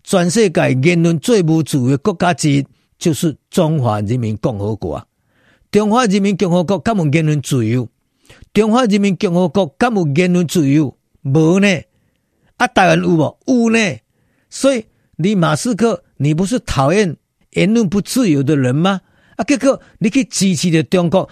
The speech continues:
来并吞着台湾，所以安尼，甲你的中心思想是不是矛盾啊？表示讲你的人格有问题，你的人品有问题，你的中心思想其实就是乌白讲的、乌白话的。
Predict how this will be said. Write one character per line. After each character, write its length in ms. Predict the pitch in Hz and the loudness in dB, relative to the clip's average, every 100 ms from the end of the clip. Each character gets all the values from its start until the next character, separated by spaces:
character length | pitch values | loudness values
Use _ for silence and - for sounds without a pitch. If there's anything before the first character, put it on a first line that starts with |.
| - | -4
来 140 | 160 156 - | -4 -4 -2
并 320 | 269 185 165 | 0 0 0
吞 240 | 165 180 | 0 -2
着 100 | 135 | -2
台 240 | 107 110 104 | -4 -4 -4
湾， 160 | 82 92 _ _ _ _ _ | -6 -10 _ _ _ _ _
所 260 | - 202 | -2 0
以 100 | 196 - - | 0 -4 -2
安 160 | 170 | 0
尼， 120 | 175 175 _ _ _ _ | 0 -4 _ _ _ _
甲 100 | 180 | -2
你 200 | 175 180 | 0 2
的 100 | 147 - | 0 -2
中 340 | - 196 170 175 | -4 -2 0 0
心 180 | 170 151 | -2 -2
思 200 | 175 160 | -2 -2
想 280 | 120 104 | -2 -4
是 220 | 104 - 98 | -6 -8 -8
不 60 | |
是 120 | 92 | -6
矛 280 | 95 98 90 98 | -6 -6 -8 -6
盾 220 | 151 104 | -6 -6
啊？ 100 | 90 - _ _ _ _ _ _ | -8 -16 _ _ _ _ _ _
表 200 | - 233 | 0 2
示 120 | 170 147 | 2 0
讲 200 | 185 202 | 0 0
你 160 | 202 | 0
的 20 | |
人 360 | 135 123 147 139 | 0 0 0 0
格 100 | 156 | -2
有 120 | 127 | -2
问 300 | 107 110 98 | -2 -6 -8
题， 240 | 98 101 107 _ _ - | -6 -8 -8 _ _ -12
你 180 | 139 208 | -2 0
的 260 | 135 113 170 | 0 0 0
人 180 | 165 | 0
品 200 | 147 226 | 0 0
有 120 | 160 117 | 0 -2
问 240 | 113 107 | -4 -6
题， 240 | 110 110 - - | -6 -6 -8 -6
你 100 | 214 190 | -2 -2
的 40 | - | 2
中 400 | 175 160 156 156 | 2 2 0 -2
心 300 | - 156 151 | -2 -2 -2
思 240 | - 147 | -2 -2
想 280 | 127 185 143 | 0 -2 -2
其 100 | - | -4
实 140 | 131 180 | -2 -2
就 140 | 135 | -4
是 240 | 104 110 - - | -8 -10 -10 -4
乌 180 | 127 | -2
白 240 | 120 113 101 | -2 -4 -4
讲 140 | 196 151 | -2 -4
的、 120 | 113 | -4
乌 120 | - 120 | -6 -6
白 200 | 104 98 | -6 -6
话 320 | 123 110 | -4 -4
的。 80 | 78 | -6